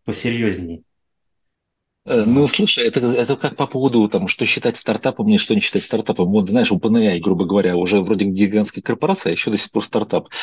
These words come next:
Speaker 2: То же самое, знаешь, э, pet project мо-, могут студенты заниматься, двадцатилетние, а могут
Speaker 1: Да.
Speaker 2: с-, э, заниматься дядьки уже, знаешь, с большим опытом и треком, и с саксессом, поэтому <laughs>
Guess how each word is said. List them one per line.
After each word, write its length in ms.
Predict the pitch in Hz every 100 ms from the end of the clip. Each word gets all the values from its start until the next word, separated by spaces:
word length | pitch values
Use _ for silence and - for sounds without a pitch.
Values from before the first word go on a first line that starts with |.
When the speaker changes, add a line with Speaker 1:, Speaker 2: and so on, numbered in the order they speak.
| - -
Speaker 2:
То 100 | 123
же 80 | -
самое, 320 | - 139 131
знаешь, 440 | 98 110 95 - -
э, 120 | -
pet 220 | - 120
project 360 | - 143 123 -
мо-, 120 | 107 117
могут 340 | 107 120 113 -
студенты 480 | - 113 151 196
заниматься, 540 | 95 101 101 92 - 90
двадцатилетние, 880 | 92 90 98 - 107 98 87 85 80 - -
а 80 | -
могут 260 | 104 143 185
Speaker 1:
Да. 60 | 175
Speaker 2:
с-, 20 |
э, 440 | 117 104 104 127 110
заниматься 540 | 127 127 139 147 -
дядьки 400 | 117 104 135 - 120
уже, 300 | 104 95 104
знаешь, 280 | 110 104 98
с 20 |
большим 360 | 95 104 117
опытом 440 | 131 - 110 95 92
и 220 | - 101
треком, 520 | - 127 139 104 90
и 140 | 92 92
с 80 |
саксессом, 680 | - - 113 - 123 95 85
поэтому 500 | - 98 - 95 104
<laughs> 100 | -